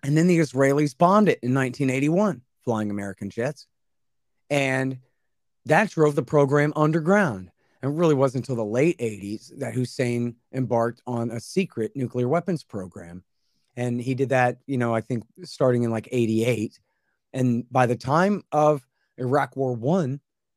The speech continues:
he had a nuclear weapons program, although he was still, I think, probably quite a few years from having even a single,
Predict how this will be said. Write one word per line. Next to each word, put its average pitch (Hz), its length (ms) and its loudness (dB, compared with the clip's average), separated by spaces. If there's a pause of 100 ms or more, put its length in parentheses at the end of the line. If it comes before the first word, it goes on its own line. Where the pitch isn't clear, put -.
(240)
he 143 200 -2
had 165 300 2
a 190 60 2
nuclear 139 320 0
weapons 156 400 0
program, 139 680 2 (560)
although 139 260 4
he 131 160 0
was 123 140 -4
still, 151 420 2 (220)
I 123 80 -6
think, 123 280 -4
probably 127 420 -2
quite 151 260 2
a 127 40 -2
few 143 220 -2
years 131 480 0
from 117 200 -6
having 117 480 -2
even 120 280 -4
a 107 60 -6
single, 123 560 -2